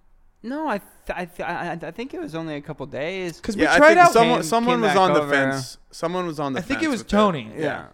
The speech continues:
Speaker 2: Because, I don't know, whatever.
Speaker 3: Yeah.
Speaker 2: And then we were like, yeah.
Speaker 3: Yeah.
Speaker 2: Pat
Speaker 1: Yeah.
Speaker 2: with the thing,
Speaker 1: Yeah.
Speaker 2: with the cutthroat thing.
Speaker 3: Yeah, I think even, like,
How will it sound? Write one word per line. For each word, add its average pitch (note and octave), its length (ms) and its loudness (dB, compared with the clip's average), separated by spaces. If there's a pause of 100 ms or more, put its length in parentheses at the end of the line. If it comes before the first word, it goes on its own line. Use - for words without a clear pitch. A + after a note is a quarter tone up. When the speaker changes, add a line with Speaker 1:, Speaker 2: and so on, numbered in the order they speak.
(360)
Speaker 2:
Because, C#3+ 600 -8
I D#3+ 40 -16
don't A#2 160 -14
know, A2+ 120 -14 (260)
whatever. A#2+ 440 -8 (240)
Speaker 3:
Yeah. B2 140 -6
Speaker 2:
And D3+ 80 -6
then C#3 420 -6 (400)
we C3+ 200 -6
were B2+ 140 -8
like, A#2 280 -14 (880)
yeah. C3+ 180 -14 (560)
Speaker 3:
Yeah. B2+ 240 -14 (200)
Speaker 2:
Pat C3 280 -2 (320)
Speaker 1:
Yeah. C3 120 -12
Speaker 2:
with C#3+ 220 -8
the C3 100 -4 (200)
thing, B2+ 340 -6 (240)
Speaker 1:
Yeah. A2+ 140 -16 (260)
Speaker 2:
with C3+ 120 -12
the B2+ 60 -12
cutthroat - 580 -8
thing. A#2 320 -12 (340)
Speaker 3:
Yeah, E3+ 180 0
I E3+ 40 0
think G#3 220 -6
even, D3+ 280 -6
like, A#2 180 -8